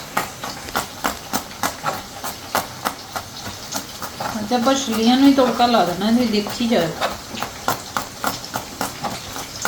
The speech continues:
ਸਾਰੇ ਜਣੇ ਵੀਡੀਓ ਪੂਰੀ ਦੇਖਿਓ, ਟਰਾਈ ਵੀ ਜ਼ਰੂਰ ਕਰਿਓ।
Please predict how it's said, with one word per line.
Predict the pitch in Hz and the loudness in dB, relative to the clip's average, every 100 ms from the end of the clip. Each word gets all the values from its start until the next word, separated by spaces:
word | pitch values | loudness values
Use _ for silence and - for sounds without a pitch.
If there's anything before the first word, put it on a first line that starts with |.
| - - - | -4 -6 -6
ਸਾਰੇ | - 208 220 277 | -4 4 6 8
ਜਣੇ | 302 294 | 8 8
ਵੀਡੀਓ | 247 233 277 | 6 6 4
ਪੂਰੀ | 277 262 254 | 4 4 6
ਦੇਖਿਓ, | 254 269 - 277 | 6 4 6 6
ਟਰਾਈ | 269 240 226 | 6 8 8
ਵੀ | 233 240 | 6 6
ਜ਼ਰੂਰ | 269 269 285 | 6 6 6
ਕਰਿਓ। | 277 269 302 | 6 8 8